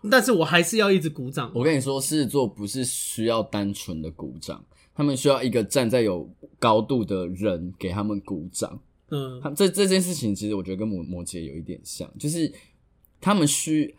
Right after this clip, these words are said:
Speaker 2: 狮子座也是，当然狮子座就是越多鼓掌他越开心嘛。
Speaker 1: 嗯。
Speaker 2: 可是狮子座也不是一，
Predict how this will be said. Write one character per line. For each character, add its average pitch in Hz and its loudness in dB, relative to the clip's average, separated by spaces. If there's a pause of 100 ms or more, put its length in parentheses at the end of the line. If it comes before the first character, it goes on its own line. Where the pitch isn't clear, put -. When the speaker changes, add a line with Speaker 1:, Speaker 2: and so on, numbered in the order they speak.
Speaker 2:
狮 214 2
子 156 0
座 175 4
也 104 4
是， 123 -6
当 233 2
然 208 4
狮 220 2
子 175 2
座 190 2
就 170 0
是 175 -4
越 175 2
多 165 2
鼓 131 -2
掌 101 -2
他 113 -6
越 113 -4
开 101 -4
心 90 -8
嘛。 78 -10
Speaker 1:
嗯。 139 -6
Speaker 2:
可 151 0
是 220 2
狮 226 0
子 165 0
座 170 2
也 117 4
不 101 -2
是 135 -2
一， 104 -4